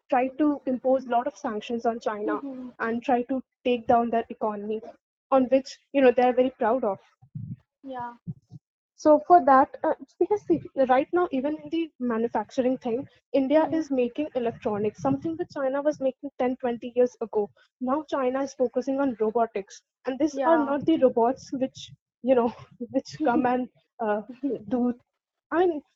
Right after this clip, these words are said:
Speaker 1: these are not the
Speaker 2: Yeah,
Speaker 1: robots which
Speaker 2: not
Speaker 1: we see
Speaker 2: basic
Speaker 1: in the
Speaker 2: ones.
Speaker 1: movies. Yeah, these are
Speaker 2: Yeah.
Speaker 1: the high-tech robots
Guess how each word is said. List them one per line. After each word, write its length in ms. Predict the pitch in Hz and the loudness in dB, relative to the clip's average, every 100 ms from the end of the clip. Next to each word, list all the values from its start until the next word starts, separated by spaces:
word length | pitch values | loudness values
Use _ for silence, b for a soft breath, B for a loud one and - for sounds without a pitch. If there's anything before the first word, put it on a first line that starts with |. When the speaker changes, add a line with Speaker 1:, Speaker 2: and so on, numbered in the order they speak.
| - | -4
Speaker 1:
these 120 | 349 | 2
are 60 | 392 | 4
not 220 | 359 359 | 4 4
the 80 | 415 | 2
Speaker 2:
Yeah, 80 | 330 | 4
Speaker 1:
robots 340 | 370 262 294 | 4 4 4
which 60 | 339 | 0
Speaker 2:
not 100 | 339 | 2
Speaker 1:
we 100 | 339 | 4
see 80 | 302 | 4
Speaker 2:
basic 220 | 311 294 | 4 4
Speaker 1:
in 60 | |
the 160 | 294 311 | 4 4
Speaker 2:
ones. 180 | 302 262 | 4 2
Speaker 1:
movies. 440 | 240 247 247 - - - - | 0 -2 -4 -4 -18 -8 -4
Yeah, 80 | - 240 | -4 -2
these 160 | 262 | 2
are 100 | 233 | 2
Speaker 2:
Yeah. 40 | 233 | 4
Speaker 1:
the 80 | 370 285 | 0 2
high-tech 300 | 254 262 294 | 0 0 -2
robots 420 | 277 226 226 240 | 0 0 0 -2